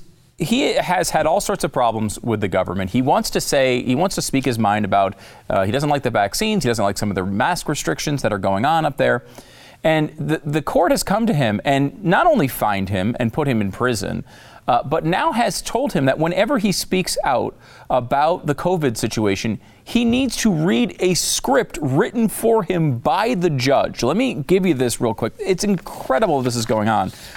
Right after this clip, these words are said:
Quote, "I am also aware that the," this is what he has to say.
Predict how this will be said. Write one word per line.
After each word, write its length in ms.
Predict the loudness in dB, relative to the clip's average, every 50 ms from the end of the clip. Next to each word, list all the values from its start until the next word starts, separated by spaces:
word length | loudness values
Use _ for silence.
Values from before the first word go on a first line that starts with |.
| -18 -18 -10 -8 -6
Quote, 440 | -4 0 2 2 2 2 2 -2 -4 -8 -18 -16 -16 -14 -4 -2
"I 120 | 0 0
am 100 | 2 2
also 340 | 2 2 2 2 2 2 2 2
aware 340 | 2 2 2 2 2 2
that 100 | 0 0
the," 80 | 0 -2
this 280 | -2 -2 -2 -2 -2 0
is 60 | 0
what 100 | 0 2
he 60 | 2
has 140 | 0 0 -2
to 80 | -2
say. 160 | 0 0 -2